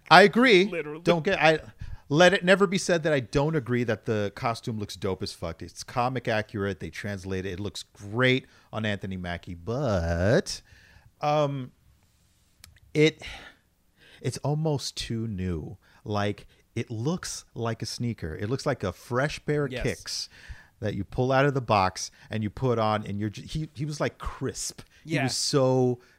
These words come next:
Speaker 1: crisp. <laughs>
Speaker 2: He had the new sme-, sneaker smell that I love so much
Speaker 1: <laughs>
Speaker 2: that I commented before, like, you know, I would be, i-, if I was in the scene, I'd be just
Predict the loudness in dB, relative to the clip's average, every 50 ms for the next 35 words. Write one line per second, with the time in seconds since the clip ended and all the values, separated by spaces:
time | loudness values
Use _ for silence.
0 | _ _ _ _ -4 -2 0 2 0 0 -2 -4 -6 -6 -6 -8 -8 -8 -8 -6
1 | -4 -2 -4 -4 -4 -4 -4 -2 -2 -2 -2 -4 -6 -8 -8 -8 -8 -6 -4 -4
2 | -4 -6 _ -10 -10 -6 -4 -4 -4 -4 -6 -8 -8 -8 -8 -8 -6 -8 -8 -10
3 | -14 _ _ _ _ _ _ _ -8 -4 -2 -2 -2 -2 -2 -4 -4 -6 -6 -4
4 | 2 2 2 2 2 0 -4 -8 -12 -14 -18 -20 -20 -20 -20 -20 -20 _ -20 -20
5 | -20 _ -4 -4 -4 -4 -2 0 0 0 0 0 0 0 0 0 0 -2 -2 -2
6 | -2 -2 -4 -4 -4 -6 -8 -2 0 2 2 2 2 0 0 -2 -4 -10 -14 -12
7 | -8 -6 -6 -6 -6 -8 -10 -14 -12 -8 -4 -4 -2 -2 -2 -2 -4 -6 -6 -8
8 | -8 -8 -8 -8 -8 -8 -10 -12 -14 -18 -20 _ _ -14 -10 -8 -8 -8 -8 -8
9 | -6 -4 -2 -2 -2 -2 -2 -4 -6 -8 -8 -8 -8 -8 -8 -10 -10 -10 -12 -14
10 | -12 -10 -10 -10 -8 -8 -6 -6 -6 -6 -8 -12 _ _ _ _ _ _ _ _
11 | _ _ _ -8 -8 -8 -8